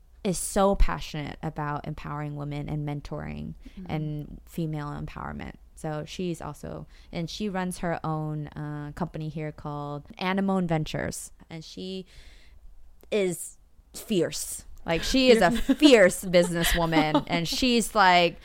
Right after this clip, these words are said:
Speaker 1: "We'll get you on your game," right? She's
Speaker 2: Oh,
Speaker 1: like,
Speaker 2: wow.
Speaker 1: "Give me the data. This is what's happening." Yeah, so Revital is a really, uh, another really great
Speaker 2: I think I've
Speaker 1: person,
Speaker 2: heard
Speaker 1: yeah.
Speaker 2: Camilla
Speaker 1: Talk about Revital?
Speaker 2: Yeah.
Speaker 1: She's there to support you, and she's very genuinely a fan,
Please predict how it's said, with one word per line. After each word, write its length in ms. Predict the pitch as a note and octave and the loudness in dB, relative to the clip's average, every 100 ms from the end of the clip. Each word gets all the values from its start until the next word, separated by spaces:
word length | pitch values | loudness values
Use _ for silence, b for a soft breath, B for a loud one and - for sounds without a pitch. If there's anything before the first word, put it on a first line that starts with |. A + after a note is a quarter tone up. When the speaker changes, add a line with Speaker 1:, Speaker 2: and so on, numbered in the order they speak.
| B B B | B B B
Speaker 1:
"We'll 120 | F#3+ | -8
get 340 | F#3 B3+ A#3 - | -4 -2 -2 -2
you 120 | A#3+ | -2
on 300 | F3 F#3+ F#3+ | 2 2 2
your 220 | F#3 F3+ | 0 0
game," 720 | F3 - F3+ F3 E3 D#3 D3+ | -2 -4 -2 -2 -2 -4 -6
right? 280 | D#3 E3 F3 | 0 2 2
She's 200 | - F#3 | 0 0
Speaker 2:
Oh, 40 | B3+ | 4
Speaker 1:
like, 140 | - | 4
Speaker 2:
wow. 100 | A3+ | 6
Speaker 1:
"Give 160 | D#4 C#4 | 6 8
me 160 | C4+ | 6
the 120 | A3+ | 6
data. 680 | A3 A3 G#3 G3 G3 F#3+ F#3+ - B B - | 4 6 6 6 6 6 2 -2 B B -4
This 200 | - C4 | 4 4
is 160 | A#3+ G#3+ | 4 2
what's 180 | G#3 F#3+ | 2 4
happening." 720 | G#3 F3+ F#3+ F#3 F3+ F3 D#3+ | 4 4 2 -2 -2 -2 -2
Yeah, 200 | D#3 F#2+ | -4 -4
so 180 | - F3+ | -2 2
Revital 420 | F3+ F3+ F#3+ D#3+ | 2 2 0 0
is 100 | D#3 | 0
a 60 | D3+ | -2
really, 360 | D#3 D3+ D3 | 0 0 -2
uh, 140 | D#2 - - | -4 -6 -4
another 280 | F3 D#3+ D#3 | 0 0 0
really 200 | C3+ D#3+ | -2 -2
great 120 | C4+ | 0
Speaker 2:
I 20 | |
think 160 | G4+ A4 | 4 4
I've 60 | |
Speaker 1:
person, 140 | E4 A#3 | 4 2
Speaker 2:
heard 220 | C4 B3+ | 4 2
Speaker 1:
yeah. 40 | D#3+ | 0
Speaker 2:
Camilla 560 | G#3 G3+ G3+ F3+ F3 - - - - | -2 0 0 -2 -4 -10 -20 -20 -8
Speaker 1:
Talk 140 | - F#3 | 2 6
about 160 | E3+ D#3+ | 6 6
Revital? 340 | D#3 G3 G3+ | 4 4 6
Speaker 2:
Yeah. 400 | F#3+ F3+ F3 F3+ - | 6 4 4 0 -6
Speaker 1:
She's 320 | - C#4 A3 | 0 0 2
there 180 | A3 B3+ | 4 4
to 80 | D4 | 4
support 400 | - - F#3 E3 | 0 2 2 2
you, 220 | F3+ G#3 - | 0 -4 -4
and 160 | E3+ | -6
she's 340 | - F#3 D#3+ - | -4 -4 -6 -12
very 280 | E3+ F3 F#3 F3+ | -2 0 0 -2
genuinely 1080 | - E3+ E3+ E3+ E3+ E3 E3 E3 F3+ - - | 0 2 2 0 0 -2 -4 -4 -6 -10 -10
a 100 | E3 | -8
fan, 480 | - D3+ D3 D3+ A3+ | -6 -6 -4 -2 -4